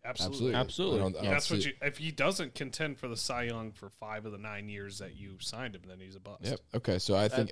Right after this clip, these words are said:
Speaker 2: I vote he's winning the
Speaker 4: Is he
Speaker 2: Cy
Speaker 4: the
Speaker 2: Young.
Speaker 4: favorite?
Speaker 2: He's probably the
Speaker 1: He should
Speaker 2: favorite.
Speaker 1: be.
Speaker 2: Gotta believe
Speaker 4: Uh,
Speaker 2: he's a
Speaker 4: pull
Speaker 2: more of a favorite than
Speaker 4: DraftKings.
Speaker 2: Robbie Ray.
Speaker 1: He is.
Speaker 3: Can check.
Speaker 4: Let's pull up, actually, let's pull up
Speaker 3: Now that,
Speaker 4: Caesars.
Speaker 3: uh, gambling's legal in New York, I can check.
Speaker 1: Ooh.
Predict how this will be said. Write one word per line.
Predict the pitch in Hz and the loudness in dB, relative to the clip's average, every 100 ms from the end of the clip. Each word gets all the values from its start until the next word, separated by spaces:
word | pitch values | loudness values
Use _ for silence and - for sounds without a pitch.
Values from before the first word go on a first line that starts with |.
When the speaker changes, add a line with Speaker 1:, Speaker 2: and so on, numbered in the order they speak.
| - | 4
Speaker 2:
I | 123 131 | 6 8
vote | 127 117 | 10 8
he's | 117 113 | 6 2
winning | 101 95 | 4 4
the | |
Speaker 4:
Is | 98 | 4
he | |
Speaker 2:
Cy | 190 | 6
Speaker 4:
the | |
Speaker 2:
Young. | 185 | 8
Speaker 4:
favorite? | 175 175 214 - _ _ _ _ _ _ | 8 6 2 -2 _ _ _ _ _ _
Speaker 2:
He's | - | 0
probably | 127 139 101 | 4 6 4
the | |
Speaker 1:
He | 117 | 2
should | 92 90 | 2 4
Speaker 2:
favorite. | - | 2
Speaker 1:
be. | 101 95 127 - - - - _ _ - _ _ - | 0 -8 -10 -14 -20 -20 -20 _ _ -20 _ _ 4
Speaker 2:
Gotta | 117 | 8
believe | 110 107 | 8 8
Speaker 4:
Uh, | |
Speaker 2:
he's | 98 | 6
a | 95 | 6
Speaker 4:
pull | 98 | 6
Speaker 2:
more | 98 | 4
of | 95 | 4
a | |
favorite | 117 95 95 85 | 4 4 4 2
than | 92 | 2
Speaker 4:
DraftKings. | 87 | 4
Speaker 2:
Robbie | 82 87 82 | 4 4 2
Ray. | 76 73 95 - _ | 0 -2 -6 -12 _
Speaker 1:
He | 139 | -10
is. | 147 - - - - - _ _ _ - | -10 -8 -6 -6 -8 -14 _ _ _ -16
Speaker 3:
Can | - | -10
check. | - 92 101 | -4 -2 -4
Speaker 4:
Let's | - - | -8 -8
pull | 131 | -4
up, | 120 - - | -4 -6 0
actually, | 151 - 135 | 0 2 -2
let's | 139 | -2
pull | - 131 | 0 0
up | - 139 | 2 8
Speaker 3:
Now | 151 151 | 10 12
that, | 147 123 | 12 10
Speaker 4:
Caesars. | |
Speaker 3:
uh, | 139 123 120 117 | 10 10 8 6
gambling's | - 131 170 165 131 110 | 6 8 10 8 8 8
legal | 110 101 107 | 6 6 6
in | 101 | 6
New | 101 | 6
York, | 104 131 110 | 8 6 6
I | 95 | 2
can | 170 | 0
check. | 214 143 135 131 | 4 4 4 2
Speaker 1:
Ooh. | 131 127 127 131 | 0 2 2 0